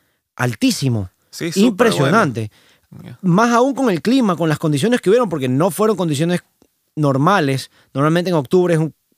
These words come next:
Speaker 1: el clima está bastante fresco, igual que en julio. Y este año pues tenemos el tema del fenómeno Niño y ha estado todo mucho más caliente y mucho más húmedo. Y no son condiciones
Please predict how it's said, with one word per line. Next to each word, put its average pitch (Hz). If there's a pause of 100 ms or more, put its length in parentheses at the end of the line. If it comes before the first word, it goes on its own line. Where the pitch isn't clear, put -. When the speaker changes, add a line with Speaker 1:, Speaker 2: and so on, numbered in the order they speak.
(140)
Speaker 1:
el 131
clima 170
está 160
bastante 147
fresco, 160
igual 143
que 143
en 135
julio. 131 (520)
Y 131
este 156
año 165
pues 127
tenemos 143
el 139
tema 147
del 139
fenómeno 147
Niño 160
y 117 (340)
ha 131
estado 151
todo 160
mucho 160
más 160
caliente 165 (180)
y 151
mucho 156
más 160
húmedo. 147 (680)
Y 160
no 196
son 240
condiciones 202